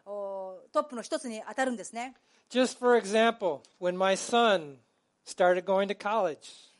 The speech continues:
Speaker 1: えー、例えば、あー、実例ですけれども、私の息子が大学に行きましたけど、
Speaker 2: her Japanese culture says,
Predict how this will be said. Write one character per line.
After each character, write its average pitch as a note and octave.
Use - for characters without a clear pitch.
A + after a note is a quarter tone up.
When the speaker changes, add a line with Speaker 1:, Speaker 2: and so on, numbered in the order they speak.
Speaker 1:
え G#3
ー、 C4+
例 F4
え D4+
ば、 G#3
あ F#3+
ー、 F#3
実 G#3+
例 C#4+
で C#4
す C4+
け A#3+
れ G#3
ど G#3+
も、 A3
私 B3
の B3+
息 A#3+
子 C4
が B3
大 B3+
学 B3+
に B3
行 A#3+
き B3
ま A#3+
し A#3
た G3+
け G#3
ど、 G3+
Speaker 2:
her G3
Japanese G3+
culture G#3+
says, G3+